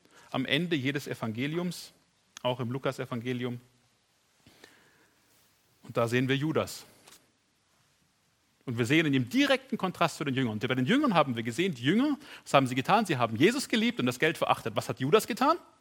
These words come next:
Er hat das Geld geliebt und Jesus verachtet. Er hat ihn verkauft. „Du kannst nicht Gott dienen und dem Mammon“,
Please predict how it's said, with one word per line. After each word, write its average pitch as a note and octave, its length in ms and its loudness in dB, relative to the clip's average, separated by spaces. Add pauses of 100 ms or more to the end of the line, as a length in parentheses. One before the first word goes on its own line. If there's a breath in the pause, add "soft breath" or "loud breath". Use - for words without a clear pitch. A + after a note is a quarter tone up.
(800 soft breath)
Er B2 140 4
hat A#2 100 0
das - 200 -6
Geld A3 260 4
geliebt C3+ 480 4 (160)
und A2 160 -6
Jesus D3 340 4
verachtet. - 720 -2 (1120)
Er A2+ 80 2
hat G2+ 80 -6
ihn F#2+ 60 -12
verkauft. - 520 -8 (3250 loud breath)
„Du C3 100 -2
kannst B3+ 400 2
nicht C#3 220 0
Gott - 240 2
dienen F#3+ 280 0
und C#3+ 280 -4
dem F#3+ 140 0
Mammon“, A#2+ 340 -4